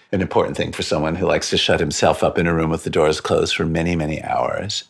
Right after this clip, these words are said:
This book took a lot of time and took quite a lot out of me, I will say. It may have had to do with the, the infertility theme.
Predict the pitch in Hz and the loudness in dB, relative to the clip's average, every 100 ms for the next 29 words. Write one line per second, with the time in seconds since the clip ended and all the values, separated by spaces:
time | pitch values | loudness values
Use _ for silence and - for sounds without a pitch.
0 | - 92 92 - - - 87 92 - - | -14 -6 -4 -4 -8 2 2 2 -2 -18
1 | _ _ _ _ - 104 - - _ 90 | _ _ _ _ 0 2 2 -6 _ 0
2 | 87 90 107 - 90 92 78 - - - | 4 4 2 2 2 2 0 -4 -6 -2
3 | - 80 80 78 - - 65 64 - 71 | 0 2 2 2 0 -2 -2 -4 -8 -8
4 | - 71 - - - - - - - - | -4 -4 -2 -4 -4 -4 -4 -4 -8 -4
5 | 92 92 82 87 82 - 82 69 71 - | 0 0 2 0 0 -2 -2 -2 -2 -2
6 | 69 65 - - 92 87 87 - - 80 | -2 -2 -6 -4 -2 -2 -2 -4 0 2
7 | 76 71 78 - - - 69 67 98 | 2 0 -2 -6 -14 -12 -8 -2 -2